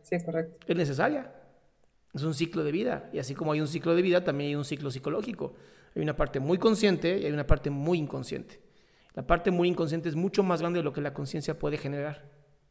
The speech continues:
Speaker 2: Eso
Speaker 1: Sí,
Speaker 2: no
Speaker 1: de
Speaker 2: significa
Speaker 1: acuerdo.
Speaker 2: que sea buena o mala, significa que es. Y es donde entra la parte de mirarla sin juicio. Sí, lo escribiste, qué bueno. El yo que experimenta escribió. El yo que recuerda no, no le gustó. Pero este no importa, el que recuerda no importa.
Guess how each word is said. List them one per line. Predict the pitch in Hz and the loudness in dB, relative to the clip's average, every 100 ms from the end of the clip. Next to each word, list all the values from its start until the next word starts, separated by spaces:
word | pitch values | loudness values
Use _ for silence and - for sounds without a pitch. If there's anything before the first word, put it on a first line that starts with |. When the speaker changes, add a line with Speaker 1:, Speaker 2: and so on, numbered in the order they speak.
| _ _ _ _ _ - | _ _ _ _ _ -4
Speaker 2:
Eso | 143 | 2
Speaker 1:
Sí, | 196 | 4
Speaker 2:
no | |
Speaker 1:
de | 147 | 4
Speaker 2:
significa | 156 170 165 | 2 0 4
Speaker 1:
acuerdo. | 190 170 | 2 2
Speaker 2:
que | 143 | 0
sea | 151 | 0
buena | 135 147 147 | 2 0 0
o | 131 | -2
mala, | 139 202 147 | 0 0 0
significa | - 143 135 151 139 | -4 -6 -4 -4 -4
que | - - | -6 -6
es. | 165 - - - _ _ _ _ _ _ _ _ - | -6 -6 -8 -14 _ _ _ _ _ _ _ _ -8
Y | 147 | -4
es | 147 | -2
donde | 147 147 | -2 -2
entra | 139 175 | -2 -2
la | 151 | -2
parte | 139 135 | -4 -6
de | 151 156 | -6 -2
mirarla | 180 175 139 156 | 0 0 0 -2
sin | 139 147 | -4 -6
juicio. | - 117 - - - - _ - _ | -6 -6 -6 -10 -12 -20 _ -20 _
Sí, | - 294 311 | 2 4 4
lo | 156 | 2
escribiste, | 147 175 175 240 240 151 | 0 0 0 0 0 0
qué | 170 | 2
bueno. | 175 220 156 147 | 4 4 2 2
El | 151 | 0
yo | 143 175 | 2 2
que | 185 | 4
experimenta | 214 - 196 196 220 202 | 2 2 2 2 0 0
escribió. | 202 - 147 160 208 165 - - - | -2 -2 -4 2 2 2 -2 -12 -8
El | - 147 | -2 -2
yo | 135 170 180 | 4 4 4
que | 185 | 0
recuerda | 170 - 196 226 165 165 | -2 0 4 4 4 2
no, | 175 156 | 2 0
no | 165 165 | 2 2
le | 165 | 2
gustó. | 143 143 - 190 170 - - - - | 2 -2 -2 -2 -2 -4 -18 -20 -12
Pero | 160 | -10
este | 170 196 | -2 0
no | |
importa, | 180 - - - | 0 0 -2 -4
el | - 147 | -8 -6
que | 160 | -6
recuerda | 139 202 208 | -4 0 0
no | 180 | 0
importa. | 165 156 180 - | -2 -2 -4 -6